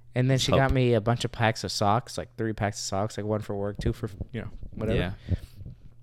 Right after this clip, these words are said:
Speaker 1: Pack of underwear. Two packs of underwear.
Speaker 2: What kind?
Speaker 1: One was, like, the no-, ones I normally wear that are tight, and then she got me, like, the, like, the loose ones. 'Cause she,
Speaker 2: Oh,
Speaker 1: I
Speaker 2: that
Speaker 1: like
Speaker 2: she always talks shit about?
Speaker 1: N-, yeah.
Speaker 2: Me wearing?
Speaker 1: Well, no, 'cause they're not ugly.
Speaker 2: Roach
Speaker 1: Like,
Speaker 2: stompers?
Speaker 1: no, they're, like, the nice, like, Hanes ones that are
Speaker 2: Oh,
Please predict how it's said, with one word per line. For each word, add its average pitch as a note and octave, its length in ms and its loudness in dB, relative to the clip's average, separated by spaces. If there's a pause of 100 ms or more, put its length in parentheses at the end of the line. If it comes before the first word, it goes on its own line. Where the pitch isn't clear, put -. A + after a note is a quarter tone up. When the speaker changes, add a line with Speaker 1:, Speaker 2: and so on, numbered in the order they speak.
(540)
Speaker 1:
Pack A2 180 0
of G#2+ 60 2
underwear. B2 360 6
Two F3 200 6
packs C#3 200 4
of G#2+ 80 2
underwear. G#2 320 2 (520)
Speaker 2:
What G2+ 120 -4
kind? G2+ 320 0 (460)
Speaker 1:
One D3+ 180 8
was, F3+ 120 6
like, D#3+ 100 6
the C#3+ 80 6
no-, C3 160 8
ones C3 240 4
I A#2 60 6
normally A#2+ 260 4
wear C#3 180 6
that A2 140 4
are G2 80 4
tight, A#2 380 2
and A2+ 100 0
then A2 80 2
she G#2+ 140 0
got A2+ 120 6
me, A2+ 80 2
like, G2+ 140 2
the, F#2 160 -2 (260)
like, G#2 120 -4
the F#2 80 -2
loose G2 280 2
ones. E2 360 -6 (120)
'Cause C3+ 120 -2
she, - 80 2
Speaker 2:
Oh, A2+ 60 8
Speaker 1:
I - 20 10
Speaker 2:
that C3 80 10
Speaker 1:
like G3 80 8
Speaker 2:
she - 60 6
always G2+ 120 6
talks - 220 2
shit G2 100 2
about? C3 300 -2 (120)
Speaker 1:
N-, E3+ 160 -4
yeah. B2 300 10 (140)
Speaker 2:
Me G#2+ 160 0
wearing? G#2+ 300 0 (100)
Speaker 1:
Well, F#3+ 260 12
no, F3+ 220 10
'cause D3 120 4
they're D3+ 100 6
not C#3+ 100 8
ugly. G2+ 400 4
Speaker 2:
Roach G#2+ 340 2
Speaker 1:
Like, C#3+ 140 0
Speaker 2:
stompers? - 320 -4
Speaker 1:
no, B2+ 120 8
they're, B2 120 10
like, B2 140 6
the A#2+ 60 -2
nice, G#2+ 260 4
like, - 100 -2
Hanes G#2+ 340 -2
ones C2 240 -6
that - 140 -2
are - 20 4
Speaker 2:
Oh, B2 80 8